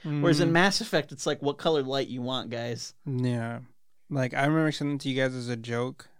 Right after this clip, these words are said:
Speaker 2: but after seeing some gameplay for it, and,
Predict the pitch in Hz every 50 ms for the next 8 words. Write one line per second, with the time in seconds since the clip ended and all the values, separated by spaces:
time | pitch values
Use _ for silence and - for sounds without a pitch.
0 | - - - 131 127 - - 139 143 139 - - 143 135 - - - 143 143 139
1 | 139 139 139 - - 139 135 131 131 120 123 127 131 135 131 - 139 135 131 131
2 | 127 - - 135 139 139 139 143 143 139 139 - 147 139 131